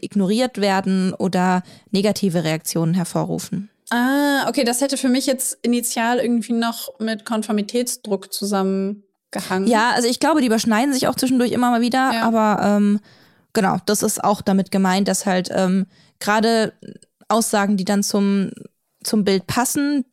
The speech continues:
Speaker 1: da ist dann eben der Befragende dann sehr zugewandt, ähm, reagiert, wie du es gerade gesagt hast, mit Lob zum Beispiel oder mit Zuwendung, was sich ja auch nur in Tonfall oder Mimik äußern kann oder mit der Körpersprache, dass man sich einfach mehr zuwendet.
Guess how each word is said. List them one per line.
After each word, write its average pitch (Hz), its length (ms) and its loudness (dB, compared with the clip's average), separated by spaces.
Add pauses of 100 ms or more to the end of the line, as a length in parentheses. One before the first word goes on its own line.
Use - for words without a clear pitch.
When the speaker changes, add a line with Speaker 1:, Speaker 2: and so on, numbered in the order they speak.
(200)
Speaker 1:
da 208 420 2
ist - 260 -2
dann 190 180 2
eben 190 160 0
der 190 80 0
Befragende 190 540 -2
dann 180 180 -2
sehr 175 200 -2 (280)
zugewandt, 214 840 2
ähm, 185 360 0 (220)
reagiert, 202 340 0
wie 220 80 0
du 208 80 2
es 196 120 0
gerade 185 160 -2
gesagt 185 220 -2
hast, 190 100 -4
mit 190 140 -2
Lob 262 240 0
zum 240 120 -4
Beispiel 208 260 0
oder 190 80 2
mit 180 120 0
Zuwendung, 196 760 2 (320)
was 220 160 0
sich 226 120 0
ja 196 120 4
auch 214 160 0
nur 240 200 4
in 202 180 2
Tonfall 254 500 2
oder 190 200 2
Mimik 233 320 2
äußern - 320 0
kann 208 220 0
oder 196 140 2
mit 185 120 2
der 170 80 0
Körpersprache, 190 800 -2
dass - 200 -6
man 185 120 2
sich 190 120 -6
einfach - 180 -10
mehr 180 120 0
zuwendet. 196 760 0